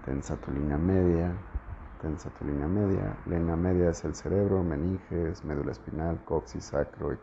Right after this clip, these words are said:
cola energética. Tensa tu línea media físicamente, reactívala y toda la influencia,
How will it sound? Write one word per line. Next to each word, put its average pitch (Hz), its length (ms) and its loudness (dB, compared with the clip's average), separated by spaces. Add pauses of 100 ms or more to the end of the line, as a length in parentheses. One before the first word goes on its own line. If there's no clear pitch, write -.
cola 60 220 -4
energética. - 640 -10 (600)
Tensa 82 320 0
tu - 140 -6
línea 78 260 0
media 87 400 2 (920)
físicamente, 92 840 -2 (1120)
reactívala 87 800 2
y - 60 -6
toda 85 220 2
la 85 80 2
influencia, 82 840 0